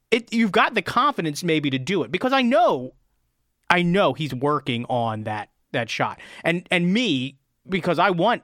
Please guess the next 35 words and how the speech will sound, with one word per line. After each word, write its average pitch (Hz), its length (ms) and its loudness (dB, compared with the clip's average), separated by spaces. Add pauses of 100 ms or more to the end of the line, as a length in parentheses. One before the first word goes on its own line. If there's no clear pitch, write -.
(120)
to 151 100 -6
see 135 200 -2
Ben 127 260 0
Simmons 127 320 -4
succeed. 131 320 -6
I 135 60 -2
want 147 160 -4
him 135 60 -2
to 127 40 -4
be 127 80 -2
a 120 60 -2
Sixer - 280 -6
for 123 120 -6
life. 120 260 -4
I 120 40 -4
want 127 180 -6
him 127 80 -4
to 123 40 -6
be, 123 340 -6 (360)
uh, 143 260 0
you 175 80 -2
know, 135 300 -2 (400)
the 170 720 -4 (160)
top - 300 0
vote 135 340 0
getter 120 300 0
in 117 80 -4
the 113 40 -6
backcourt 110 500 -4
for 123 100 -8
the, 113 180 -10
for 127 160 -12
the 117 120 -12
Eastern 113 260 -10
Conference. 110 480 -8